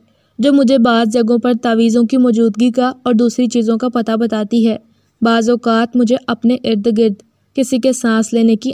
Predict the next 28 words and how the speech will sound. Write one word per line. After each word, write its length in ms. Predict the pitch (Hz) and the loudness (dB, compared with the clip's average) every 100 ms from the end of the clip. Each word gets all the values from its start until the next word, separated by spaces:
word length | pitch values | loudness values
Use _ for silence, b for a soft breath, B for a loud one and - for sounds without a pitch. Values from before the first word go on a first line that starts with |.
| - | -4
आवाज़ 360 | 214 214 220 202 | -2 0 0 0
भी 100 | 262 | -2
सुनाई 400 | 285 233 214 220 | 0 0 0 0
देती 360 | 220 - 233 | 0 0 0
है। 140 | 220 208 _ _ _ _ - | 0 -4 _ _ _ _ -2
मुझे 240 | 269 277 277 | 0 0 0
आज 300 | 240 240 262 | 0 0 -2
तक 220 | - 302 311 | -4 -2 0
ये 100 | 311 | 0
बात 300 | 254 247 247 | 0 0 -2
समझ 260 | 269 262 247 | 0 0 2
नहीं 280 | 262 254 285 | 2 2 2
आई 160 | 262 226 - - | 0 -2 -4 -6
कि 80 | |
वो 120 | 269 294 | -2 -2
कौन 260 | 302 269 277 | 0 0 0
सी 160 | 302 | 0
कुव्वत 380 | 294 247 254 254 | 0 2 0 0
है 180 | 233 233 - | -4 -6 -4
जो 100 | 262 | -2
हमेशा 520 | 254 254 240 240 254 | 0 2 2 0 0
मुझे 220 | 247 247 240 | 0 2 0
अपने 240 | 226 240 | 0 -2
होने 280 | 233 233 220 | 0 0 0
का 120 | 214 | -2
एहसास 400 | 233 226 220 208 - | -4 -4 -4 -4 -4
दिलाती 420 | 226 214 208 233 | -2 -4 -4 -4
है। 140 | 214 | -4